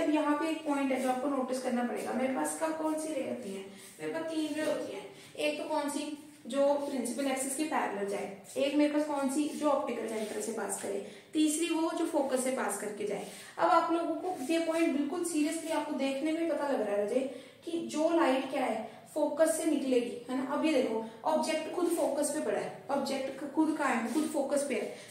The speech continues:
तो जो लाइट रे फो-, अगर वो फोकस पे कोई लाइट रे डाल रहा है अपने नीचे जिस पॉइंट पे वो खड़ा है उसी पे कोई लाइट रे फॉल करवा रहा है तो वो लाइट रे रजे क्या है? वो नीचे चली जाएगी। वो लेंस तो उसके कहाँ, क्या पड़ा? उसके सामने पड़ा है,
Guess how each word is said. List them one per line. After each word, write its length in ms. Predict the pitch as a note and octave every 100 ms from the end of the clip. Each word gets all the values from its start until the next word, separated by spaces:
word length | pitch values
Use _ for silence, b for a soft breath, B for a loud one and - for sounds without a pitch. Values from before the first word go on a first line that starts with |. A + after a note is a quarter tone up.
| B
तो 60 | E4
जो 140 | F4
लाइट 340 | E4 C#4 C#4 D4+
रे 120 | E4
फो-, 220 | E4 D#4 C4+
अगर 220 | C#4+ D4+
वो 120 | E4 -
फोकस 380 | D4+ - E4 -
पे 80 | E4+
कोई 140 | F4
लाइट 280 | D4+ C4+ C4+
रे 100 | D4
डाल 200 | B3 G3+
रहा 140 | G3+
है 100 | C4
अपने 220 | C4+ D4
नीचे 360 | D4+ C#4+ - C#4 -
जिस 140 | C4+ -
पॉइंट 260 | D#4 D4
पे 60 | D4
वो 80 | D#4
खड़ा 220 | D4+ C4
है 120 | C4
उसी 180 | C#4+ D4+
पे 120 | D#4+
कोई 140 | E4 E4
लाइट 300 | C#4+ C4 -
रे 100 | D4
फॉल 260 | D4 B3+
करवा 260 | B3 B3 G#3+
रहा 100 | G3+
है 180 | A3 B B B
तो 80 | E4+
वो 80 | F4+
लाइट 320 | D4+ C#4+ D#4
रे 120 | E4
रजे 240 | E4 D4 D4+
क्या 180 | D#4+
है? 160 | C4+ A#3+
वो 60 | C4
नीचे 340 | C#4+ - -
चली 160 | D4 A#3+
जाएगी। 320 | A3 G#3+ A3 - B B
वो 220 | D4 C#4 B3+
लेंस 400 | C4 C4+ C#4+ D4+
तो 60 | E4
उसके 240 | D#4 E4+
कहाँ, 260 | D#4+ D4 -
क्या 140 | D4+
पड़ा? 180 | D4 A#3+
उसके 180 | - C4+
सामने 360 | C#4+ C4+ C#4+
पड़ा 160 | D4+
है, 80 | G#3+